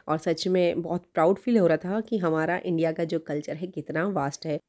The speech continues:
बाकी बहुत सारे स्टॉल्स जो लगे थे वहाँ पर, जो आर्टिसंस आए हुए थे वो भी देश के अलग-अलग कोनों से आए हुए थे। अ,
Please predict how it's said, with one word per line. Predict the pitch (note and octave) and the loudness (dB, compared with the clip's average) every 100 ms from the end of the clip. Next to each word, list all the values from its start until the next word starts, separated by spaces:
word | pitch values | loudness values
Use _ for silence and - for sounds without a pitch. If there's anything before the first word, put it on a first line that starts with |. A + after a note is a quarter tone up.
| _ G#3+ | _ 4
बाकी | G#3+ G#3+ B3 | 4 6 2
बहुत | A3 B3 B3 | 4 4 2
सारे | E4+ D#4+ | 2 2
स्टॉल्स | - A#3 C4+ C#4+ | 2 2 2 4
जो | D4+ | 6
लगे | B3+ F3 E3 | 6 6 4
थे | F3 C4 | 2 0
वहाँ | A3 G3 | 2 2
पर, | A3+ | 2
जो | A3+ | 4
आर्टिसंस | G#3 F3+ G3 A3+ A3+ F#3+ | 4 2 0 2 2 4
आए | E3+ | 4
हुए | D#3+ | 4
थे | E3+ A3+ | 2 2
वो | F#3 D#3+ | 4 2
भी | E3+ G#3+ | 2 2
देश | F3+ D#3+ - | 4 2 2
के | A3 | 0
अलग-अलग | G3+ F#3+ E3+ E3+ F3 | 2 2 4 2 2
कोनों | F#3+ D#3 E3+ | 0 2 2
से | F3+ G3+ | 2 0
आए | - D#3 | 0 0
हुए | D#3 D#3 C#3+ | 2 2 2
थे। | |
अ, | A3 | 2